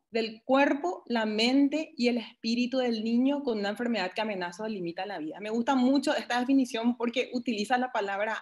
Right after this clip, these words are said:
activo. O sea que lo que, lo que me llega o lo que yo entiendo de esto es que el cuidado que, que tenemos que brindarle al niño, al niño y a la familia, porque es importante destacar que en los cuidados paliativos pediátricos la unidad de cuidado no es solamente el niño, es el niño y la familia, ¿verdad?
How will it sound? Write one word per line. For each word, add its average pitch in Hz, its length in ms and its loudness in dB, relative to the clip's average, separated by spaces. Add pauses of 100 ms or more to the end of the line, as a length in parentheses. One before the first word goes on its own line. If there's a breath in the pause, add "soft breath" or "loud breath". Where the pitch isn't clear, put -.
(120)
activo. - 720 -6 (720 soft breath)
O 214 80 -8
sea 233 260 2
que 254 500 2 (160)
lo 240 160 2
que, 226 300 2
lo 233 100 0
que 254 120 0
me 214 160 0
llega 277 420 8
o 285 40 8
lo 277 100 8
que 277 100 2 (640)
yo 220 100 2
entiendo 254 580 4
de 254 140 4
esto 269 340 4
es 247 200 0
que 254 240 2
el 262 180 0
cuidado 240 500 6
que, 208 760 2
que 233 80 0
tenemos 226 320 -2
que 277 100 4
brindarle 247 640 2
al 208 200 0
niño, 269 480 4 (240 soft breath)
al 247 220 6
niño 311 220 8
y 349 40 6
a 349 60 6
la 370 140 4
familia, 254 500 4
porque 214 220 -2
es 214 60 2
importante 247 480 2
destacar 262 480 0
que 247 340 2
en 226 180 2
los 240 120 0
cuidados 208 220 2
paliativos 247 380 0
pediátricos 240 560 2
la 254 140 2
unidad 247 420 4
de 277 80 2
cuidado 262 460 4
no 262 120 4
es 247 200 -4
solamente 226 500 2
el 202 100 -4
niño, 165 280 -4
es 208 80 -10
el 214 200 -8
niño 262 380 2
y 233 80 -4
la 233 140 0
familia, 156 500 -10
¿verdad? - 140 -20